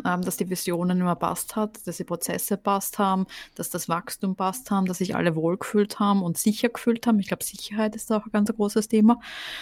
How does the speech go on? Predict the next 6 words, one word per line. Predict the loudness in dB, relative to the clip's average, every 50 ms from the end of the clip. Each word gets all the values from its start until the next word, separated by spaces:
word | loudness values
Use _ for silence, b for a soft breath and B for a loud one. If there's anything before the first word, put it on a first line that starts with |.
| B B _ _ _
Und | 0 2 2 4 4 4 2 0 -2 -6 -16 b b b b _
ja, | 2 4 6 6 4 2 0
schwupp, | -4 0 4 4 4 4 2 -6 -12 -14 -8 -6
ist | -6 -6 -4 -4
das | -4 -2 2
weg. | 4 4 4 4 0 -6 -16 -18 -20